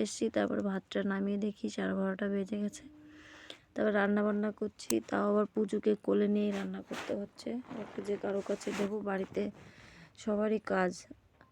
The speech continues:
তারপরে এই দেড়টা বাজে, রান্না হয়ে গেছে, তখন তোমাদের দাদাভাইকে বললাম, "বাড়িতে আসো, ভাত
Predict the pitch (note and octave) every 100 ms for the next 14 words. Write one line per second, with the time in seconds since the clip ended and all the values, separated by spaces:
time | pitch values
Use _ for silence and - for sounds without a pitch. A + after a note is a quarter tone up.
0 | - - - - G3 G3+ G3+ G3+ G3+ F3+
1 | F#3+ - - F#3+ F#3+ G3+ A3 A3 G3 G3+
2 | G#3+ G#3 G#3 G3+ G#3+ - G#3 G#3 G#3+ G#3+
3 | G#3 G3+ G3+ G3 G3+ G3 - G3+ G3+ G3+
4 | G3+ F#3 F#3+ - G3+ G3+ G#3 G3